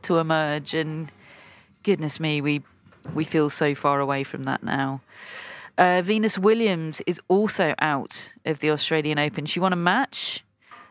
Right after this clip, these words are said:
uh, i-, in Auckland. She then lost one, seven five in the third. Uh, she had been winning that match, and then the match was moved indoors 'cause they had a horrific week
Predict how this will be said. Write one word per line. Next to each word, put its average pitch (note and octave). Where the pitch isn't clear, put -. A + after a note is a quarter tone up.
uh, D#3+
i-, -
in E3
Auckland. E3+
She F3+
then E3+
lost G3+
one, E3+
seven F3+
five F3
in E3
the D#3+
third. D#3+
Uh, D#3
she E3
had F3+
been D#3+
winning E3
that D3+
match, -
and D#3+
then F#3
the F#3
match F3+
was -
moved D#3
indoors D3
'cause -
they D#3
had D#3
a D3+
horrific E3+
week C#3